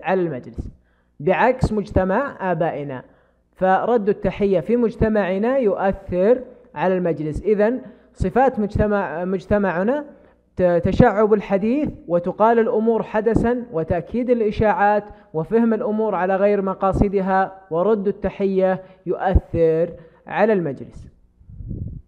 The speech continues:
نشاهد التقويم هنا. أصنف الصفات الاجتماعية في المجالس إلى صفات تخص مجتمع آبائنا وصفات تخص مجتمعنا. طيب،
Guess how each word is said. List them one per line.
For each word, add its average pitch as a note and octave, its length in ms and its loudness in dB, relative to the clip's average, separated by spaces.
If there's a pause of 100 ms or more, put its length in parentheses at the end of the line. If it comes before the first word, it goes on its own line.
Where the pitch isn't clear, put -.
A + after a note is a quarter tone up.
(1300)
نشاهد A#3 420 4
التقويم G3+ 500 2
هنا. F#3+ 480 0 (1900)
أصنف C4 560 4 (480)
الصفات A3+ 480 0
الاجتماعية G3+ 720 -2
في F3 120 -2
المجالس G3+ 680 0
إلى G#3 320 0
صفات G3+ 500 0
تخص B3 360 -2
مجتمع G#3+ 580 -2
آبائنا A3 560 2 (260)
وصفات - 580 -2
تخص G#3+ 500 -4 (140)
مجتمعنا. D3+ 600 -6 (560)
طيب، G3+ 320 4